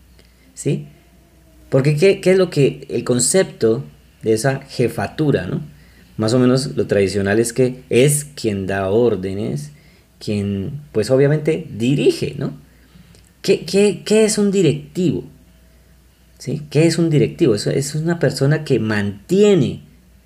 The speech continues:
procesos que ya se han llevado a cabo antes. Es decir, es una persona que busca, ante todo, que se mantenga el status quo, ¿sí?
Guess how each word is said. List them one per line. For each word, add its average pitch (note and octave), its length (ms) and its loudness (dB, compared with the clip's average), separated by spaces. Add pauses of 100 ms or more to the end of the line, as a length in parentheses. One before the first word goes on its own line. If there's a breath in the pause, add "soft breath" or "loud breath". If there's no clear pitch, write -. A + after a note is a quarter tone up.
(180)
procesos G2 800 -6 (440)
que A2 140 -6
ya G#2 160 2
se A#2 140 0
han G#2+ 100 0
llevado G#2 320 4
a G2+ 80 -6
cabo G2 360 0
antes. F2 320 -6
Es F#2+ 100 -8
decir, B2 440 0 (340 loud breath)
es A2 180 -2
una C#3 160 2
persona C3 400 0
que - 360 -2 (760)
busca, C3+ 800 2
ante A2 240 -4
todo, C3+ 240 2
que C#3 100 -2
se A2 220 -4
mantenga B2 800 0
el D3 80 2
status A#2+ 680 -4
quo, C3 420 -4 (920)
¿sí? - 240 -12